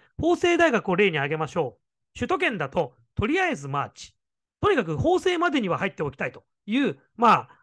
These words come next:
ある程度の偏差値の受験生、すごく多いんですね。で、まあ、じゃあ法政大学入りたいと。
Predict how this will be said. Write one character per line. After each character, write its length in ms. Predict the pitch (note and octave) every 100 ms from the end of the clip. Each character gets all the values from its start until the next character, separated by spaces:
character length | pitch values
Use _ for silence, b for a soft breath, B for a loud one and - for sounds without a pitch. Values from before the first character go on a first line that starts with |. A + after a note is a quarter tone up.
| _
あ 120 | G3+
る 80 | A3
程 180 | B3+ D#4+
度 100 | A3+
の 80 | E3
偏 120 | F#3+
差 100 | G#3
値 80 | F#3
の 80 | C#3+
受 120 | D3
験 180 | G3 D3+
生、 220 | B2 G#2
す 100 | -
ご 120 | C#4+
く 60 | A#3+
多 140 | A#3
い 60 | G3+
ん 60 |
で 60 | C3
す 100 | E3
ね。 160 | F#3+ - _ _ _
で、 320 | G3+ A#3+ A#3 _ _ _ -
ま 140 | C4+
あ、 60 | C4
じ 60 | C#4+
ゃ 40 |
あ 20 |
法 80 | C4+
政 200 | C#4+ C#4+
大 60 | A#3
学 140 | D3+
入 160 | G3+ F#3
り 80 |
た 100 | D#3+
い 80 | C3+
と。 140 | A2